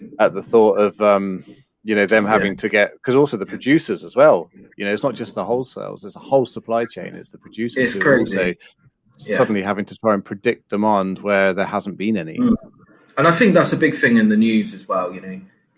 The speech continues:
Speaker 2: all you hear in the news is, uh, about hospitality and the hit, but you don't, you don't get given kind of the, the structure downwards and what it, what impact it has on everything else downwards.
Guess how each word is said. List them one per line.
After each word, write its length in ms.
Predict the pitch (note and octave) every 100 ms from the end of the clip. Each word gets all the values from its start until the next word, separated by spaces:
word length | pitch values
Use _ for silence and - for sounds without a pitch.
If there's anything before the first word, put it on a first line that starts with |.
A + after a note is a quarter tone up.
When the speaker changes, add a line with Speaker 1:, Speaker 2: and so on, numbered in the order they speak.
| _ _ _ -
Speaker 2:
all 160 | A2+
you 120 | G#2+ G2+
hear 240 | G#2 G2
in 100 | F#2+
the 80 | F#2+
news 340 | G2 F#2+ F#2
is, 280 | F2+ - -
uh, 340 | F#2 F2+ F2 - _ _ _ _ _ -
about 320 | G#2+ G#2+ G#2 -
hospitality 840 | G#2+ - G2+ G#2 G2 F#2+ G2+ G2
and 160 | F#2+ F#2
the 60 |
hit, 400 | F#2+ A#2+ G2 - _
but 120 | G#2+
you 140 | G#2 G#2+
don't, 260 | A2+ G#2 - _ _ _
you 120 | - A#2+
don't 160 | B2
get 200 | B2 A2+
given 500 | A#2+ A2+ A2 G#2 G2+ - _
kind 260 | - G#2+ G#2
of 260 | G2 - _ _ _ _ _ _ -
the, 480 | G#2 G2+ G2 F#2+ -
the 80 | A2
structure 520 | - - A2 - G#2+
downwards 760 | F#2+ G#2+ G#2 F#2+ F2+ - - _ - G2+
and 80 | G#2
what 240 | G#2 -
it, 80 | - - _
what 160 | A2 A2
impact 380 | A2 A2 G#2+ -
it 80 | G#2+
has 420 | G#2 F#2+ - - _ -
on 100 | G#2+
everything 320 | G2+ - G#2
else 180 | G2+ F#2+
downwards. 640 | - G2+ F#2+ F#2 - -